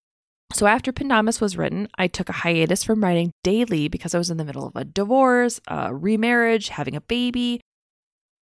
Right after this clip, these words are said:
But all that time gave me insights into writing.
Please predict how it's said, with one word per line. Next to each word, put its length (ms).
But 120
all 160
that 140
time 300
gave 220
me 80
insights 560
into 360
writing. 420